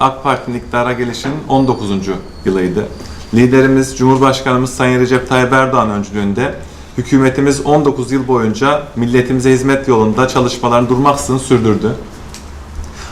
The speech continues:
Havalimanları, demiryolları, otoyolları, tüneller, köprüler, limanlar, hastaneler, üniversiteler,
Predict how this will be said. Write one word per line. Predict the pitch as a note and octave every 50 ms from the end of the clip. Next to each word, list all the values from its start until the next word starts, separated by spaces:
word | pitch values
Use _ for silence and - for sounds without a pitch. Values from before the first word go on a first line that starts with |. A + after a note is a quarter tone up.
| - -
Havalimanları, | B2+ B2+ C#3 C#3+ C#3+ C3+ C3+ B2+ B2+ C3 C3 C3 C3 C#3 C3
demiryolları, | B2+ B2 C3 C3+ B2+ C3+ B2+ B2 A#2+ A#2 A2 A2 A#2+ B2 - - - - -
otoyolları, | B2 - - - D3 D3 C3+ B2 A#2+ A#2 A2+ A2 A2 A#2 A#2 A2+ - - - - - -
tüneller, | - B2+ C#3 C3+ C3 C3 C3 C3 C3 B2+ C3 C3 - - -
köprüler, | C3 B2+ C3 - C3 B2+ B2 B2+ B2 B2+ B2+ - - - -
limanlar, | G#2 A#2+ B2+ B2+ B2+ B2+ B2+ B2+ C3 C3 B2+ -
hastaneler, | A#2+ B2 A#2+ B2 - - C3 B2 B2 B2 B2 B2 B2 - - - - - - - - - -
üniversiteler, | B2 B2 C3 C3 C#3 D3 D3+ - - - B2 A2 B2 C#3 -